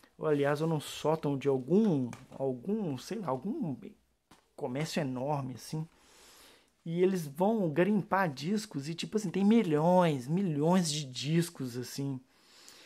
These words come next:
que os americanos, eles, eles não são igual a gente aqui no Brasil, que sai queimando as coisas, tacando fogo, é, sabe, vendendo a preço de banana, não. Eles acreditam que aquilo ali vai passar e vai voltar, então eles guardam,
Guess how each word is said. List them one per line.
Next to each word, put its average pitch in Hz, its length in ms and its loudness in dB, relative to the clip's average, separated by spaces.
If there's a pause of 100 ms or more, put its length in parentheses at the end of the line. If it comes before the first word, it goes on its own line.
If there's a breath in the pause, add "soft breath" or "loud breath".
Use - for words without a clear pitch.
(340 loud breath)
que - 120 -10
os 156 120 -6
americanos, 147 760 0
eles, 143 320 -2
eles 156 240 -4
não 190 100 -2
são 185 140 -4
igual 190 260 0
a 170 100 0
gente 135 280 -4
aqui 139 160 -6
no 135 80 -2
Brasil, 131 440 -2
que - 120 -16
sai 170 160 -4
queimando 143 400 -2
as 131 140 -6
coisas, 143 280 -2
tacando 135 320 -4
fogo, 131 720 -2 (680 soft breath)
é, 120 560 -10
sabe, 139 320 -6
vendendo 143 320 -2
a 139 80 -2
preço 143 240 -4
de 131 40 -14
banana, 139 340 -2
não. 131 140 -4
Eles 147 180 -6
acreditam 170 480 -2
que 185 100 -4
aquilo 180 220 -2
ali 151 120 2
vai 143 140 2
passar 165 580 -2
e 156 140 -2
vai 139 160 0
voltar, 165 480 -4
então 165 160 -2
eles 330 140 0
guardam, 247 680 0